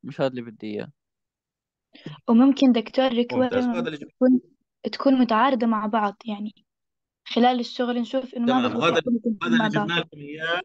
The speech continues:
Speaker 3: هذا اللي جبنا لكم إياه في الامتحان، إنه فعليا requirements engineering critical وما ي-،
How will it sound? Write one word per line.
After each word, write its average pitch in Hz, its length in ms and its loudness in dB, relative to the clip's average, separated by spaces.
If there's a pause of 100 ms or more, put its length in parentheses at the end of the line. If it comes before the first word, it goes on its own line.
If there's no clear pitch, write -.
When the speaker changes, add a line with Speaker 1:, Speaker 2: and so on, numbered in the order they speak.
(140)
Speaker 3:
هذا 160 120 -8
اللي 147 120 -8 (200)
جبنا 156 120 -16
لكم 135 140 -18
إياه 156 240 0
في 175 120 -12
الامتحان، 127 640 -10
إنه 127 180 -14
فعليا 131 680 -4 (480)
requirements 127 540 0
engineering 127 680 -10 (120)
critical 156 800 -2
وما 110 1300 -6
ي-، - 220 -6